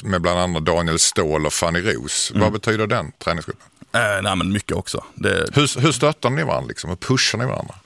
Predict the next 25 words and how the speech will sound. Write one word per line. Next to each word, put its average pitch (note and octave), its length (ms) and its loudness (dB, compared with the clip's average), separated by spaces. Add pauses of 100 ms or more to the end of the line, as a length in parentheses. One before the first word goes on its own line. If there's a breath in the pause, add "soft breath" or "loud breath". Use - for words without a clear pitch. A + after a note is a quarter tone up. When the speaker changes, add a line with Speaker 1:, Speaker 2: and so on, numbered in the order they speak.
(1160 soft breath)
Speaker 2:
Ja, A#2 160 0
men D3 140 2
det, B2 200 2
alltså, - 180 -2 (840)
så B2+ 140 0
fort C3+ 200 -4 (100)
någon A#2 380 2
gör G#2+ 180 2
någonting G2+ 480 -2
så - 120 -2
är G#2+ 40 0
liksom G#2+ 220 0
alltid A2 220 0
någon G#2 180 2
där G2+ 160 2
och F2+ 140 -4
skriker G2+ 340 -2
på - 160 -4
en F#2+ 100 0
och F#2+ 60 -2
försöker G2 160 -2
pusha - 460 -2
liksom. F#2+ 380 -2
Alltså, G2+ 180 -2
går G2+ 220 0